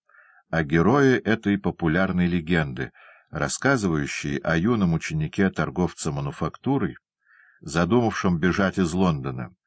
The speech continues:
но по дороге до него донёсся звон колоколов старинной церкви Сент-Мереле-Бау, в котором якобы слышались голоса: «Вернись, Виттингтон,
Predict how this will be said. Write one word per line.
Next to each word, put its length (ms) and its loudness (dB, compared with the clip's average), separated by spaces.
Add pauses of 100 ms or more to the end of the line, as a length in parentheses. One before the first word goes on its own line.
(400)
но 320 2
по 160 0
дороге 420 4
до 140 2
него 240 4
донёсся 540 0
звон 320 0
колоколов 640 0
старинной 540 0
церкви 680 0 (360)
Сент-Мереле-Бау, 1600 2 (800)
в 120 -20
котором 500 2
якобы 600 2
слышались 600 0
голоса: 520 0
«Вернись, 680 -2
Виттингтон, 960 -4